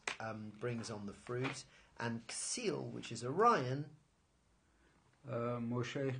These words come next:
Speaker 2: ben Kesher le Kesher.
Speaker 1: It
Speaker 2: Uh,
Speaker 1: draws,
Speaker 2: ha-
Speaker 1: yeah,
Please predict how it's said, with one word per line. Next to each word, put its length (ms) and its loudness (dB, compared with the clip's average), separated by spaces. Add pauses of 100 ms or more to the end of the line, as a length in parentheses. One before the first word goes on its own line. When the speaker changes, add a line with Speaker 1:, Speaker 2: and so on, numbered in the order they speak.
Speaker 2:
ben 380 2
Kesher 580 0
le 80 0
Kesher. 500 -6 (560)
Speaker 1:
It 120 -2 (1120)
Speaker 2:
Uh, 380 0 (160)
Speaker 1:
draws, 320 2
Speaker 2:
ha- 140 -4
Speaker 1:
yeah, 80 -2